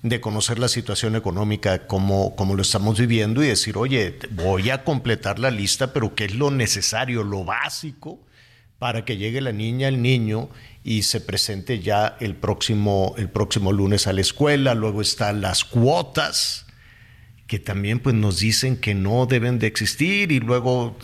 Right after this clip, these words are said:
resulta que hay ahí un recoveco que dicen, "Bueno, son voluntarias", pero pues también se convierte en una calamidad, más toda la lista,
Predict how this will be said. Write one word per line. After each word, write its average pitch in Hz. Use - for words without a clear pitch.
resulta 113
que 120
hay 120
ahí 117
un 113
recoveco 127
que 127
dicen, 120
"Bueno, 160
son 151
voluntarias", 123
pero 101
pues -
también 92
se 113
convierte 98
en 98
una 98
calamidad, 98
más 98
toda 101
la 98
lista, 98